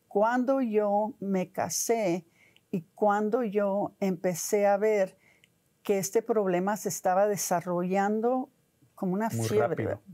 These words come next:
Speaker 2: Ujú.
Speaker 1: muy rápido en la cultura,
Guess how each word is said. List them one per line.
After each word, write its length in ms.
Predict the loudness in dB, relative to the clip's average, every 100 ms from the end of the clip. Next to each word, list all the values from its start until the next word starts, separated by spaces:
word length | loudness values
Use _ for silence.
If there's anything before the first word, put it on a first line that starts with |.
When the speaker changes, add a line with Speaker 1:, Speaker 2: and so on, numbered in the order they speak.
| -6
Speaker 2:
Ujú. 100 | -2
Speaker 1:
muy 260 | 2 2 2
rápido 640 | 2 0 0 -4 -4 -4 -14 -20 _ -4
en 160 | 0 0
la 160 | -2
cultura, 600 | -4 -4 -2 0 0 -4